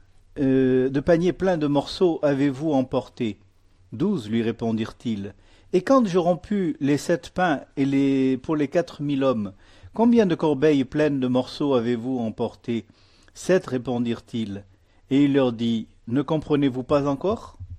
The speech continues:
Voilà. C'est donc, euh, dans ce texte, on voit qu'il y a deux multiplications des pains, hein. C'est le Seigneur Jésus lui-même qui le dit. Donc ce n'est pas une erreur de,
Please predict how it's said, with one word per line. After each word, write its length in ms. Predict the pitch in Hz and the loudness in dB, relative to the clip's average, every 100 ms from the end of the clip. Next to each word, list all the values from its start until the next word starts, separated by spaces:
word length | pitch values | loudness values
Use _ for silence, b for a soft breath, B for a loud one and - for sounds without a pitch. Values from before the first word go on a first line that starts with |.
| - - - - - - b b b - - | -18 -20 -20 -20 -20 -20 b b b -14 -8
Voilà. 260 | 233 - - - - - - | -8 -8 -12 -18 -12 -10 -8
C'est 520 | - 131 131 127 123 | -4 0 2 2 0
donc, 300 | 117 160 - | -2 -6 -2
euh, 120 | 156 | -2
dans 180 | 127 139 | 0 -2
ce 140 | 123 131 | -2 -2
texte, 320 | 180 170 - | -2 -2 -2
on 140 | 131 | -2
voit 220 | 113 135 | 2 0
qu'il 420 | 160 - 127 127 117 | 0 0 0 0 2
y 100 | 123 | 0
a 60 | |
deux 180 | 117 156 | 2 0
multiplications 720 | 151 127 117 120 120 - 127 | 0 -6 -12 -6 -6 -4 -6
des 80 | 107 | -6
pains, 180 | - 98 127 | -10 -12 -14
hein. 60 | - | -14
C'est 140 | 127 | -12
le 40 | |
Seigneur 220 | 101 127 113 | -6 -4 -2
Jésus 280 | 117 113 | -2 -2
lui-même 480 | 120 117 120 135 131 B B B - | -2 -2 0 0 -2 B B B -8
qui 120 | 135 | 0
le 140 | 123 | 0
dit. 240 | 107 139 170 B B B B | 0 -4 -6 B B B B
Donc 240 | 123 127 | -2 -2
ce 160 | - 139 | -4 0
n'est 120 | 120 | 0
pas 260 | 107 135 127 | 4 4 6
une 140 | 117 | 4
erreur 440 | 113 113 131 113 113 | 4 4 4 2 -2
de, 220 | 104 | -2